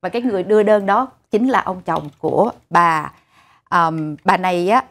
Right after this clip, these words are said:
cái người phụ nữ này tên là Catherine Isabel Hay, bốn mươi tám tuổi. Bà là hoa hậu, à, vào năm một nghìn chín trăm chín mươi chín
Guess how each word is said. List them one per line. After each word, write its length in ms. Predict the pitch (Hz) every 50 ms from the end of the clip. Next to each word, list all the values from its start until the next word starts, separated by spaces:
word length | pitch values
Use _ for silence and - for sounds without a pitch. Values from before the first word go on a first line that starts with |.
| _ _ -
cái 100 | 277 262
người 140 | 240 196
phụ 120 | 175 - 202
nữ 180 | 190 190 185
này 160 | 220 247 185 170
tên 180 | - 214 202
là 120 | 202 185 165
Catherine 760 | - - - 240 254 240 233 220 220 214 226 226 220 214 214 - - 208 208
Isabel 460 | 208 202 - 220 196 196 208 196 190 196 -
Hay, 320 | - 208 220 202 170 151 - _ _ _ _ -
bốn 260 | - 185 208 254 330 339 294
mươi 120 | 226 202 - -
tám 240 | 180 175 190 247 294
tuổi. 360 | - 185 - 220 285 - - _ _ _ _ _ _ _ - _ _ _ _ _ _ _ _ _ _ _ _ _ _ _ _ _ _ _ _ _ _ -
Bà 200 | 214 208 208 208
là 180 | 202 214 214 208 - _ _ _ - -
hoa 160 | 226 262 262
hậu, 480 | 269 262 - - 202 202 214 208 - _ -
à, 260 | - 180 180 180 175
vào 300 | 170 165 180 185 180 175
năm 320 | 170 190 208 208 214 214 202
một 120 | 175 -
nghìn 180 | 175 170 165 165
chín 200 | - 226 254 285
trăm 260 | 254 240 208 202 202
chín 260 | - 233 226 277 294
mươi 160 | 240 214 208
chín 360 | 208 - - 254 277 330 466